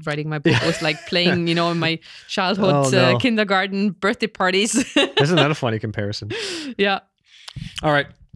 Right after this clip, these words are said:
Speaker 1: All right.
Speaker 2: Let's wrap things up.
Speaker 1: Yeah,
Speaker 2: Uh,
Speaker 1: yeah.
Speaker 2: so to kind of end things for today and pose a nice question that you guys can ponder upon until we see each other
Speaker 1: <laughs>
Speaker 2: this weekend on Sunday.
Speaker 1: Mm-hmm.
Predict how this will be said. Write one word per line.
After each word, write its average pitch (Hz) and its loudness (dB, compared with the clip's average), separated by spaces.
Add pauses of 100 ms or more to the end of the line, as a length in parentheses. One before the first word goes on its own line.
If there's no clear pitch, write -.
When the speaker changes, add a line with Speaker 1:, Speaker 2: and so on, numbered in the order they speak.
(120)
Speaker 1:
All 359 2
right. 277 2
Speaker 2:
Let's 160 2
wrap 151 -2
things 156 -4
up. 151 0
Speaker 1:
Yeah, 143 2
Speaker 2:
Uh, 139 0
Speaker 1:
yeah. 202 -2
Speaker 2:
so 180 0
to - -14
kind 185 -2
of 185 -4 (500)
end 202 0
things 202 -6
for 175 -2
today 156 -4 (300)
and 139 -2
pose 160 0
a 156 0
nice 151 0
question - -4
that 131 -4
you 135 0
guys 135 -2
can 131 -8
ponder 135 -4
upon 113 -6 (100)
until 123 -2
we 117 -2
see 117 -4
each - -4
other 113 2 (160)
Speaker 1:
<laughs> - -2
Speaker 2:
this 123 -2
weekend 110 -6 (160)
on 107 -6
Sunday. 135 -2
Speaker 1:
Mm-hmm. 214 0